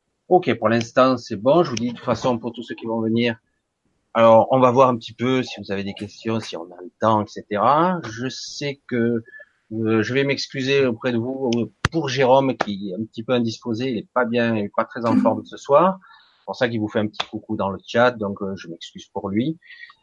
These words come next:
Euh, c'est au dernier moment. Bon, ben, c'est pas grave, on le reverra une prochaine fois et on lui souhaite un bon rétablissement. Et, euh, autrement, voilà, on va démarrer cette soirée tranquillement. Euh, je sais que Frédéric ne pourra pas rester toute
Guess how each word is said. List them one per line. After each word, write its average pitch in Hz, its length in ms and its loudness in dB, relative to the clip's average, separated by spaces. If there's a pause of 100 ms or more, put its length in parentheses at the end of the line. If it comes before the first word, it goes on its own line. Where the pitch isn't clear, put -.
(100)
Euh, 98 240 0
c'est - 160 -12
au 92 80 -8
dernier 107 280 2
moment. 87 340 -4 (100)
Bon, 64 120 -10
ben, - 160 -12 (200)
c'est - 100 -20
pas - 100 -12 (140)
grave, 196 200 0
on 92 120 -4
le 95 120 0
reverra 92 400 -2
une 92 160 -6
prochaine - 440 -14
fois 131 280 0 (320)
et - 20 -12
on 98 80 -2
lui 90 160 -6
souhaite - 320 -4
un 90 160 -4
bon 107 300 0
rétablissement. 104 680 -4 (920)
Et, 135 240 6
euh, 110 500 6 (140)
autrement, 127 720 2
voilà, 123 240 4
on 147 100 0
va 117 140 4
démarrer 131 480 0
cette 113 200 -8
soirée 101 440 -8
tranquillement. 110 880 0 (800)
Euh, 123 720 6
je 110 100 -6
sais - 240 -6
que 131 140 -8
Frédéric 139 680 -6
ne 110 80 -2
pourra 101 320 -6
pas 107 220 2
rester 110 560 -6
toute 107 160 -14